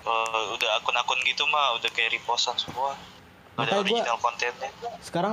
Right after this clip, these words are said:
Speaker 2: lebih ini sih kan, lebih suka main Twitter. Gue males liat konten-konten yang begitu kan, yang kayak barusan gue bilang.
Speaker 1: Iya. Terus Twitter emang apa bedanya?
Speaker 2: Nah, ini kan kayak gue lebih sukanya kayak,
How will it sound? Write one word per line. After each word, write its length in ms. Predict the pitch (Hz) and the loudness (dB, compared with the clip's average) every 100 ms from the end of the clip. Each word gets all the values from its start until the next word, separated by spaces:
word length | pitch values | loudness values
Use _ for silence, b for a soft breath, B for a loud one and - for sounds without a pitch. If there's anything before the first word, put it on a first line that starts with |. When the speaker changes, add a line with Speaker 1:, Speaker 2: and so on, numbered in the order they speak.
| 214 | 2
Speaker 2:
lebih 320 | 175 165 139 | 2 0 2
ini 160 | 196 202 | 0 -2
sih 160 | 175 | -2
kan, 240 | 170 165 156 | 0 0 0
lebih 240 | 147 147 147 | 0 0 0
suka 160 | 147 | 0
main 240 | 143 143 147 | 0 0 0
Twitter. 320 | 151 - 175 175 - - | -2 -2 -4 -6 -8 -2
Gue 100 | 214 | 2
males 320 | 202 202 226 226 | 4 2 2 0
liat 160 | 196 180 | 0 2
konten-konten 420 | 180 185 180 180 | 2 2 2 4
yang 140 | 180 | 4
begitu 320 | 165 175 214 | 4 2 2
kan, 240 | 208 196 190 190 - - - - - | 2 2 0 -4 -8 -18 -18 -10 -4
yang 100 | 160 | 0
kayak 220 | 156 156 | 2 2
barusan 320 | 156 156 165 160 | 2 2 0 2
gue 100 | 156 | 2
bilang. 300 | 180 185 180 - - | 0 -2 -4 -10 -4
Speaker 1:
Iya. 340 | 127 123 120 - - - - - - - - | 0 2 0 -4 -10 -20 -20 -20 -20 -20 -6
Terus 160 | - - | 0 0
Twitter 260 | 190 202 202 | 0 2 2
emang 240 | 202 214 180 | 2 2 0
apa 160 | 143 123 | 0 0
bedanya? 460 | 110 107 101 101 107 - - - - 139 | 0 0 -2 -6 -16 -20 -20 -20 -8 0
Speaker 2:
Nah, 300 | 139 135 120 | 2 2 0
ini 300 | 139 151 151 | 0 0 0
kan 480 | 147 139 139 143 151 | -2 -2 -2 -2 -2
kayak 240 | 139 139 - - - - - 127 110 | -2 -4 -6 -18 -20 -20 -14 -10 -6
gue 240 | 123 147 156 151 - - - | -2 0 0 -2 -6 -10 -6
lebih 240 | 131 123 | -4 -4
sukanya 320 | 123 127 147 | -4 -2 -2
kayak, 240 | 160 135 | 0 0